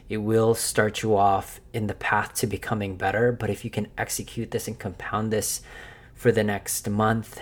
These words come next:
the next few months, next year,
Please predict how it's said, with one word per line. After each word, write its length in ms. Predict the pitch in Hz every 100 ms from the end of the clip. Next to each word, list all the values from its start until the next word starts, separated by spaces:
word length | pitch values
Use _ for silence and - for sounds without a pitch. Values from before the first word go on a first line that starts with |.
| -
the 180 | 101 104
next 400 | 98 98 - -
few 380 | - - 117 120
months, 500 | 113 107 104 - -
next 460 | 101 104 - -
year, 480 | 104 101 113 110 104